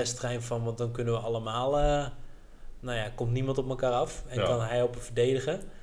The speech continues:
Speaker 1: Maar op dat punt was Russell gewoon niet snel genoeg om
Speaker 2: Om
Speaker 1: dat
Speaker 2: Sainz achter
Speaker 1: voordeel
Speaker 2: zich
Speaker 1: te
Speaker 2: houden.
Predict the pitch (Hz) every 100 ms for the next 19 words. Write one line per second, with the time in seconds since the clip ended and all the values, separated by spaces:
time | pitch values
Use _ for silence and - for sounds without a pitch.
0 | - - - 135 123 139 135 139 123 117
1 | 117 - 127 120 120 - 123 123 - 123
2 | 117 117 120 117 117 120 120 110 - -
3 | - - 113 123 - - 127 120 113 -
4 | 80 78 131